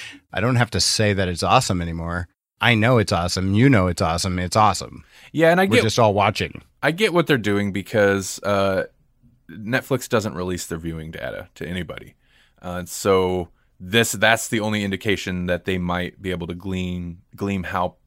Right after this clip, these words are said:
Speaker 2: popular or how well something's doing is how many people are talking about it.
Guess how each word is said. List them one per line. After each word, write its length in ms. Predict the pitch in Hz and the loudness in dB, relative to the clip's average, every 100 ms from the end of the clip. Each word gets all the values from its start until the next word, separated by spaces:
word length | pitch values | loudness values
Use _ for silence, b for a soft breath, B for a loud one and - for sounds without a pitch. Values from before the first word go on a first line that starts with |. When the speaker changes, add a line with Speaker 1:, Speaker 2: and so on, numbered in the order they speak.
| _ | _
Speaker 2:
popular 600 | - 87 - 92 92 95 - | -10 -10 -8 -6 -6 -8 -10
or 120 | 82 | -8
how 140 | 90 | -6
well 200 | 87 90 | -4 -4
something's 380 | 90 95 90 90 | -4 -6 -6 -8
doing 300 | 85 92 101 | -6 -4 -4
is 120 | 87 | -6
how 80 | 82 | -6
many 140 | 85 82 | -6 -6
people 260 | 101 123 | -6 -4
are 60 | 117 | 0
talking 300 | 120 117 120 | 0 0 0
about 200 | 113 117 | 2 4
it. 140 | 117 | 2